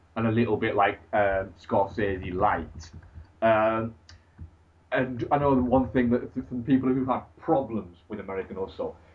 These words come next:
is, um, i-, is the, the music and how that's kind of put into,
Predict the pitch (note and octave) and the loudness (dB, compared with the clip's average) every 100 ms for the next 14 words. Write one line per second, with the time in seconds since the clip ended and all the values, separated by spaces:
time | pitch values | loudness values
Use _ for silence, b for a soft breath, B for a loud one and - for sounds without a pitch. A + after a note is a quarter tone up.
0 | b A2+ A2+ G#2+ - G#2+ G#2 G2+ G2 G#2 | b 0 2 0 2 4 6 4 2 -2
1 | C#3 C3+ C#3 C#3 A#2+ G#2 A#2+ A2 G#2+ - | -10 -10 -2 2 2 2 0 2 0 -2
2 | A2 A#2 A#2 A2 F#2+ - - A2 G#2+ G2+ | -2 0 0 2 0 -4 -8 -6 0 0
3 | F#2 G#2+ G#2+ - - A2+ G#2 F#2+ - A#2 | 2 2 0 -4 -8 -2 -2 -4 -2 -2
4 | A2 A2 G#2+ G#2+ G2 | 0 -2 -4 -6 -6